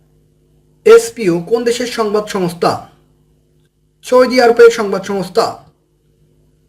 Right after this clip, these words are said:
ভূমি আইন নিষিদ্ধ করার জন্য স্বাক্ষরিত চুক্তি কোনটি? অ্যান্সারটা হবে অটোয়া চুক্তি, উনিশশো সাতানব্বই। জর্ডান নদী কাদের জন্য পবিত্র? জর্ডান নদী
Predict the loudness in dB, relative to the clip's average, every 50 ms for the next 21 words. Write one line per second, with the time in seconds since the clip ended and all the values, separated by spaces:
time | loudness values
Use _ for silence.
0 | _ _ _ _ _ _ -2 2 2 2 4 2 2 2 2 2 2 0 -2 -4
1 | -2 0 2 2 2 0 -2 -2 0 -2 -2 -2 -2 -4 -6 -2 0 0 0 0
2 | -2 -4 -6 -8 -14 -12 -10 -8 -4 -4 -4 -4 -4 -8 -10 -12 -14 -20 _ _
3 | _ _ _ _ _ _ _ _ _ _ _ _ _ _ _ _ _ _ _ _
4 | _ _ _ -12 -8 -6 -4 -2 0 0 0 -2 -2 -6 -10 _ _ _ _ _
5 | _ _ _ _ _ _ _ _ _ _ _ _ _ -2 0 0 0 0 0 2
6 | 2 2 0 0 -2 -4 -4 -6 -10 -8 -6 -4 -4 -4 -6 -6 -2 -2 0 0
7 | 0 0 0 2 2 2 2 0 -2 -10 -18 -20 -20 -20 _ _ _ _ _ _
8 | _ _ _ _ _ _ _ _ _ _ _ _ _ _ _ _ _ _ _ _
9 | _ _ _ _ -8 -2 2 4 6 6 4 4 0 -2 -2 -2 -4 -8 -10 -6
10 | -4 -2 -2 -2 -2 -4 -4 -4 -2 -2 -2 -2 -2 -2 -4 -6 -6 -4 -2 0
11 | 0 0 -2 -4 -14 _ _ _ _ _ _ _ _ _ _ _ _ _ _ _
12 | _ _ _ _ _ _ _ _ _ _ _ _ _ _ _ _ _ _ _ _
13 | _ -20 -6 -2 0 2 2 2 2 2 0 0 -2 -4